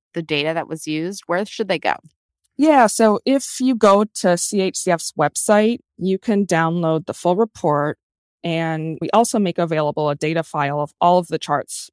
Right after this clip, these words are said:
Speaker 2: presented in the report. So those can just be easily downloaded. You can kind of get all those little image files. It's really great. One additional thing that we did as part of this work is we produced a, a quick one-page reference guide that documents health disparities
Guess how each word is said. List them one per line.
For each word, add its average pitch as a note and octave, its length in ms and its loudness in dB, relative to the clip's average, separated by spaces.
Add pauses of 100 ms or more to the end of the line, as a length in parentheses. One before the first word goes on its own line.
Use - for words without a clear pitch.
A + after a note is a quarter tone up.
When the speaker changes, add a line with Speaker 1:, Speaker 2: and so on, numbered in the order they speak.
Speaker 2:
presented D3+ 400 -8
in C3+ 140 -6
the - 40 -10
report. - 540 -10 (200)
So D#3 120 -8
those D3+ 140 -6
can E3 120 -8
just - 160 -12
be - 160 -10
easily D#3 220 -6
downloaded. F#3 480 0
You C#3+ 100 -10
can D3 140 -8
kind D3 160 -6
of C#3+ 60 -10
get - 100 -4
all D3 160 0
those D3+ 180 -6
little C#3+ 380 -6 (100)
image F#3+ 280 -2
files. D#3 640 -2 (100)
It's - 180 -8
really D3 220 -4
great. D3+ 420 -6
One A3+ 220 2
additional G#3 280 0
thing F3 140 -2
that E3 140 -4
we D#3+ 80 -4
did D#3 160 -4
as C#3+ 80 -6
part D#3+ 220 -4
of D3 60 -8
this D3+ 220 -6
work C#3+ 200 -4
is - 120 -6
we D3+ 80 -6
produced D3+ 560 -6
a, D3 240 -2
a - 20 -4
quick - 300 -4
one-page F3+ 540 -4
reference A3+ 440 -4
guide A3 420 0
that D#3 160 -4
documents D3+ 580 -4
health D3 160 -12
disparities D3 580 -8